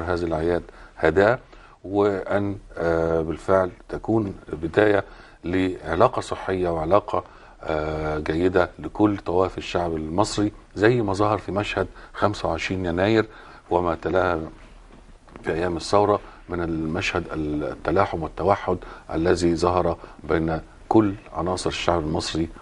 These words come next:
وسهر الجميع في بوتقة واحدة من أجل مصلحة مصر. الخبر الأول طبعا، الكنيسة والعسكري والإخوان يحتفلون بعيد الميلاد.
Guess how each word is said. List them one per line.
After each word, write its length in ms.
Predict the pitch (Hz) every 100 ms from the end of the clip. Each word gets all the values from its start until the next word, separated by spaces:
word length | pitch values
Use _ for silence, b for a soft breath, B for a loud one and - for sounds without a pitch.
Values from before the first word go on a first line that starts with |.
| B
وسهر 400 | 143 - 104 95
الجميع 460 | 78 78 80 95 85
في 200 | 90 87
بوتقة 460 | 80 - - -
واحدة 340 | 151 90 85 85 B B
من 140 | 78 78
أجل 220 | 85 85
مصلحة 340 | 76 - 73 -
مصر. 260 | - - - B B B B B
الخبر 240 | - 131 127
الأول 220 | 123 127
طبعا، 320 | 127 120 113
الكنيسة 400 | - 101 120 117
والعسكري 360 | 92 87 - 113
والإخوان 500 | 101 90 - 101 98
يحتفلون 420 | 90 - 95 101
بعيد 240 | 92 92
الميلاد. 340 | 85 87 101